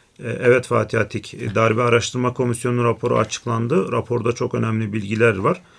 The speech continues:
E, bugün de Genelkurmay Başkanı Hulusi Akar'ın, e, Darbe Araştırma Komisyonu'na gönderdiği cevaplar kamuoyuna yansıdı. Bu cevaplarda da önemli, e, ifadeler var, önemli bilgiler var. E,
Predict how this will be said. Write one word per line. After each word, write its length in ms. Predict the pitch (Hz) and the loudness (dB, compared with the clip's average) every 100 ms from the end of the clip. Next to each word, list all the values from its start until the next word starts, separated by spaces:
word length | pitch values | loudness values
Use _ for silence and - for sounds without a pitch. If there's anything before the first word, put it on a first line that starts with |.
| - _ _ | -20 _ _
E, 260 | 117 110 110 | -2 0 0
bugün 320 | 120 127 123 | 0 0 2
de 200 | 156 - | 2 2
Genelkurmay 580 | 113 120 117 107 123 123 | 0 2 2 0 -2 2
Başkanı 400 | 113 110 - 120 | 0 0 -2 0
Hulusi 580 | 123 - 117 113 113 131 | 0 -2 -2 -2 -2 -4
Akar'ın, 440 | 110 - 117 160 180 - - - - - - - | -4 0 2 2 -2 -14 -20 -20 -20 -20 -18 -6
e, 40 | 104 107 107 104 | -2 0 0 4
Darbe 280 | 113 113 | 4 6
Araştırma 520 | 117 117 113 - 120 120 | 4 2 -4 -4 -4 -2
Komisyonu'na 560 | 120 117 - 120 120 | -2 -2 -2 -2 0
gönderdiği 600 | 113 117 117 117 113 135 | 2 2 2 2 2 0
cevaplar 640 | 107 117 110 113 120 110 - - | 4 4 4 4 4 4 -2 -6
kamuoyuna 460 | 110 98 98 95 | -4 -2 -2 -2
yansıdı. 560 | 98 98 95 110 107 208 - - - - | -2 -2 -4 -4 -4 -4 -10 -20 -20 -6
Bu 80 | 127 | 2
cevaplarda 680 | 120 123 117 127 123 113 113 | 6 6 6 2 2 0 -2
da 100 | 117 120 | -2 0
önemli, 480 | 110 107 107 110 107 - | 0 0 2 0 0 -6
e, 200 | 123 110 | -4 -2
ifadeler 680 | 110 113 - 113 107 107 107 | -2 -4 -2 0 2 2 2
var, 180 | 104 110 | 2 0
önemli 420 | 110 107 107 107 | 0 -2 -2 -2
bilgiler 380 | 104 98 104 107 | -4 -2 2 2
var. 180 | 104 180 - - - - - - | 2 0 -6 -20 -20 -20 -20 -2
E, 240 | 110 110 | 2 2